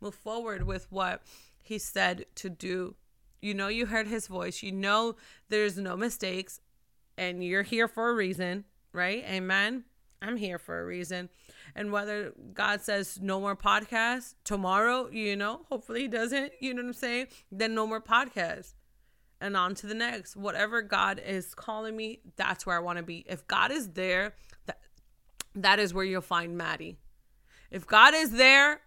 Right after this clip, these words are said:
if God is in it, you better believe I'm gonna be there. Uh, my name's gonna be attached to it. But if God is not attached to that, I want no parts. No ifs, ands, or buts. I don't care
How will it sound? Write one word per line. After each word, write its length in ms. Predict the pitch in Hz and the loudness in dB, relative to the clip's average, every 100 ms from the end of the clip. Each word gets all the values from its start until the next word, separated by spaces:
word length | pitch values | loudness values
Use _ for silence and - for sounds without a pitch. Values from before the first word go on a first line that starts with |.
| - - | -20 -4
if 200 | 220 220 | 0 4
God 240 | 185 254 294 | 10 12 12
is 160 | 294 | 6
in 180 | 302 320 | 4 4
it, 200 | 320 302 - _ _ - - - - - - - - - - - | 4 2 -4 _ _ -20 -20 -20 -20 -20 -20 -20 -20 -20 -20 -8
you 140 | 220 | -4
better 220 | 226 220 190 | 0 0 0
believe 420 | 196 233 294 240 | 0 2 2 4
I'm 180 | 220 247 | 2 2
gonna 260 | 208 196 | -2 -2
be 160 | 190 180 | -4 -4
there. 280 | 180 170 185 | -4 0 0
Uh, 140 | 185 | 0
my 220 | 196 190 | 4 4
name's 260 | 196 185 175 | 2 -2 -4
gonna 160 | 180 | -6
be 140 | 170 175 | -6 -6
attached 340 | - 170 170 | -4 -4 -4
to 80 | 175 | -6
it. 100 | 156 | -6
But 140 | 175 170 | -6 -6
if 100 | - | 2
God 200 | 220 262 | 4 4
is 140 | 262 | 2
not 280 | 247 233 220 | 0 0 -2
attached 400 | - 247 240 - | -2 -2 -2 -2
to 60 | |
that, 260 | 240 254 247 - - - | 4 4 2 -6 -20 -8
I 120 | 185 | -4
want 200 | 180 165 | -4 -6
no 180 | 170 185 | -4 -6
parts. 560 | 190 180 143 - - - _ _ _ _ _ - | -2 -2 -2 -8 -18 -20 _ _ _ _ _ -6
No 160 | 208 - | -4 -4
ifs, 160 | 208 | -6
ands, 280 | - 185 185 | -6 -8 -6
or 80 | 180 | -4
buts. 360 | 175 - - - | -6 -8 -14 -6
I 140 | - 208 | -2 -2
don't 140 | 214 | -4
care 280 | - 202 | -6 -6